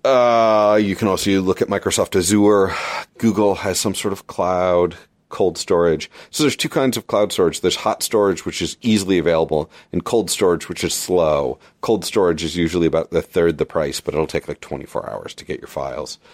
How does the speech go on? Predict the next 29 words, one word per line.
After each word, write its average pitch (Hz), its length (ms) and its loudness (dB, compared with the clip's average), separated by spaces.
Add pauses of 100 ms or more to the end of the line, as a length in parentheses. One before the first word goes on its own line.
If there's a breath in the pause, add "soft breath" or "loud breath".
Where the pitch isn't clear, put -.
(160 loud breath)
So 87 320 2
that's 85 200 0
why 82 80 2
I 82 40 2
use 78 160 -2
Amazon 78 320 -2
Glacier. 98 380 2
It's - 140 -4
super 117 600 4
cheap. 82 400 -4 (580 soft breath)
Um, 76 440 -4 (220)
so 95 380 2
I 95 120 -2
have 90 360 -2 (140)
a - 60 -6
copy 131 500 0
in 110 100 2
my 107 80 2
local 104 300 2
safe, - 480 -2 (960)
copy 95 320 -2
in 78 120 -2
the 78 40 -2
cloud, 65 540 -2 (340)
and 82 100 -2
that's 82 200 -4
my 78 100 0
backup - 480 -6 (180)
solution. 73 600 -4